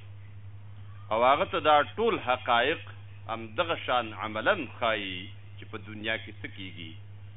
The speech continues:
د موسی علیه الصلاة والسلام همدغه شان د تربیت لپاره الله حکم وکړو چې ته مجمع البحرین ته لاړ شه او دا هغه ځای چې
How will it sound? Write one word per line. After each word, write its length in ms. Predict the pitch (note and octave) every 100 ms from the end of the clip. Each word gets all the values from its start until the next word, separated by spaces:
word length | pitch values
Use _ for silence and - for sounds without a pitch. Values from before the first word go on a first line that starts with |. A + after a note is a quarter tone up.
| - - - - -
د 20 | A#2 A#2+
موسی 320 | C3 - F#3+
علیه 260 | F3+ C#3+ A#2
الصلاة 400 | A#2 B2 C3+ C3+ A#2
والسلام 600 | A2+ - A2 A2+ C3 A#2 G#2+ G2 G2+ - - - G#2+
همدغه 440 | G#2+ G#2 F3 D#3+ -
شان 160 | B2 G#2+
د 160 | G#2+ G#2
تربیت 420 | G#2 F#2 G2+ B2 G2+
لپاره 280 | G#2 G#2+ G#2 G#2
الله 180 | A2+ A2
حکم 260 | B2+ G#2 A2 G2+
وکړو 280 | G2 F#2+ E2 G2+ - - - - -
چې 80 | A2+ G#2
ته 80 | D#3 E3 E3+
مجمع 340 | D3 D3 C#3 B2
البحرین 600 | A#2+ G#2+ G#2+ A2+ D3 F#3 E3 -
ته 60 | A#2 A#2+
لاړ 140 | C3+ A#2+
شه 160 | A#2+ G2 E2+ - - - - - - - -
او 80 | A2 A#2
دا 80 | B2+
هغه 160 | B2+ B2+ A2
ځای 200 | E3 F3 F3 F3+ - - - - -
چې 80 | -